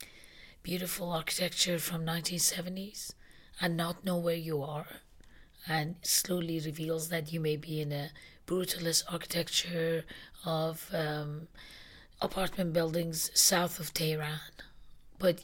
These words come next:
y-, you may be thinking you are here. I, I am interested in those banal spaces that we all, it's like almost no spaces,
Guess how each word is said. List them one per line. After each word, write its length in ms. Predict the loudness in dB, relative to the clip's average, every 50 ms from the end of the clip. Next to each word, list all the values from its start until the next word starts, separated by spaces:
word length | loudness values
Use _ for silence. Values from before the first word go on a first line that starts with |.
| -6
y-, 140 | -8 -8 -8 -8 -14 -20 -20 -20 -20 -18 -4
you 160 | 2 2 4
may 160 | 4 4 2
be 120 | 2 2 -2
thinking 540 | -2 -4 -4 -4 -2 -2 0 0 0 0
you 220 | 0 0 0 0 0
are 400 | 0 0 0 0 -2 -2 -4 -6 -10 -14 -18 -20 -20 -20 -20 -8
here. 320 | -2 2 4 4 4 2 0 -6 -12 -16 -20 -20 -20 -20 -20 -20 -20 -20 -20 -20 -20 -20 -20 -20 -18 -18 -20 -20 -20 -8 0
I, 160 | 2 2 2 4 4
I 140 | 6 6 8
am 260 | 8 6 4 4 2
interested 520 | 0 0 0 0 2 2 2 2 2 2
in 180 | 2 0 2 2
those 600 | 4 4 4 4 4 2 0 0 -2 -2 -2 -4 -2
banal 460 | -2 0 0 2 0 0 0 0 2
spaces 760 | 2 2 2 2 2 0 2 2 2 2 2 0 -2 0 2
that 220 | 2 2 2 2 0
we 160 | -2 -2 0
all, 440 | 0 0 0 0 0 -2 -4 -4 -8 -12 -18 -18 -18 -18 -18 -18 -16 -14
it's 220 | -4 -2 0 2
like 220 | 2 0 0 -2 -2
almost 600 | -2 0 0 0 0 2 2 2 2 2 -2 -4
no 320 | -2 0 2 2 2 4 6
spaces, 840 | 6 6 6 6 0 2 4 4 4 4 2 -2 -4 -4 -8 -8